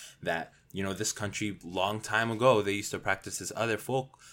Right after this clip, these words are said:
like, this folk or traditional religion or whatever, and they've kind of adopted and mixed in that cultural practice into the religion, uh, the way they practice Islam today. And that's something obvious that you could see, 'cause you can compare, like,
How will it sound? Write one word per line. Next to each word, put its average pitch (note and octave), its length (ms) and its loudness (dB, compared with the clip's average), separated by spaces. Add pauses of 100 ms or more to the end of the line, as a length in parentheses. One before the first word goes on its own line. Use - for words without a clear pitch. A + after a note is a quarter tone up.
(120)
like, F#2+ 260 -10
this F#2+ 180 -8
folk - 420 -2
or G#2 120 -2
traditional A2+ 580 2
religion G#2+ 400 0
or F2+ 100 -2
whatever, F2 380 -4 (340)
and G2 160 -6
they've G#2+ 220 0 (100)
kind A#2 200 -2
of G#2+ 60 -2
adopted A2+ 560 2
and G2 180 -2
mixed A2 320 -4
in F#2 200 -4
that B2+ 300 8 (180)
cultural G#2 320 0
practice F#2+ 540 -2 (580)
into C#3 380 2
the G2+ 100 2
religion, G2 560 -2
uh, F2 120 -6 (260)
the F#2+ 360 -6
way G2+ 180 4
they G2 120 -2
practice - 380 -4
Islam F#2+ 340 -4
today. A#2+ 400 -4 (400)
And A#2+ 140 4
that's A#3 180 8
something C#3+ 320 2
obvious B2 440 2
that A2 100 -2
you A2 120 -4
could G#2+ 160 -6
see, C3+ 220 -2
'cause G#2 200 -4
you G#2 60 -8
can G#2 200 -2
compare, A#2 420 0
like, F#2 200 -2